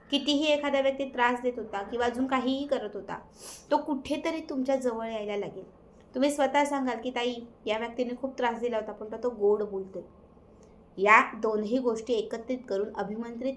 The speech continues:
करून, मंत्र म्हणून तुम्ही जर तुमच्यासोबत ठेवल्या ना, चोवीस तासात तुम्हाला रिझल्ट दिसायला सुरुवात होईल. लोक वश होतील, जळकी लोक दूर होतील, शत्रुपेढा संपून जाईल आणि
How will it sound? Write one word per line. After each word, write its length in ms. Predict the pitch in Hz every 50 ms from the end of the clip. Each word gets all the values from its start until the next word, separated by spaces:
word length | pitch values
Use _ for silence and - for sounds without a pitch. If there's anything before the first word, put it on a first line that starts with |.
| -
करून, 280 | 226 190 196 208 233 226 214
मंत्र 400 | 202 208 233 254 254 - 302 294
म्हणून 340 | 254 233 220 208 208 233 247
तुम्ही 480 | - - - - - - 233 226 226
जर 200 | 220 240 247 240
तुमच्यासोबत 520 | 254 220 208 - 226 226 226 240 214 214 220
ठेवल्या 360 | 220 220 - 220 214 226 233
ना, 120 | 226 240
चोवीस 580 | 254 - - 220 214 220 247 254 254 - - -
तासात 300 | 214 202 208 - 262 262
तुम्हाला 380 | 262 - 262 240 226 226 233
रिझल्ट 440 | 226 233 208 220 208 202 - - -
दिसायला 400 | 214 220 - - 220 208 208 208
सुरुवात 380 | 208 - 214 196 196 196 208 214 214 - -
होईल. 180 | 254 240 254 262 - - - - - - - - - -
लोक 220 | 208 208 202 -
वश 400 | 214 208 196 202 202 220 220 -
होतील, 460 | 262 247 240 247 240 - 226 220 226 226 - -
जळकी 360 | 208 214 208 208 208 - 208 214
लोक 200 | 208 208 - 214
दूर 340 | 202 - 220 220 247 277
होतील, 460 | 285 277 233 247 240 - 220 208 202 208 - - - - - - - -
शत्रुपेढा 580 | - - 226 220 - 247 226 226 226 220 220 220
संपून 420 | 220 220 202 208 208 - 285 285
जाईल 280 | 262 262 226 208 196 196
आणि 200 | - 214 202